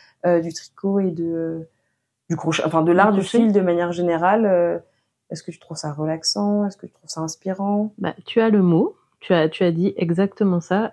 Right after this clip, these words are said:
Speaker 2: Euh, c'est extrêmement relaxant. Moi, quand je crochète, je pense à rien d'autre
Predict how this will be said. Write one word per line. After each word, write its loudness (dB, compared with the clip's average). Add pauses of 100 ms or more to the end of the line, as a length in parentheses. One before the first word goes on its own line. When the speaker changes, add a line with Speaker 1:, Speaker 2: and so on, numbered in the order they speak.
Speaker 2:
Euh, 2
c'est -4
extrêmement 0
relaxant. -2
Moi, 0
quand -2
je -4
crochète, -6
je -8
pense -10
à -8
rien -4
d'autre -10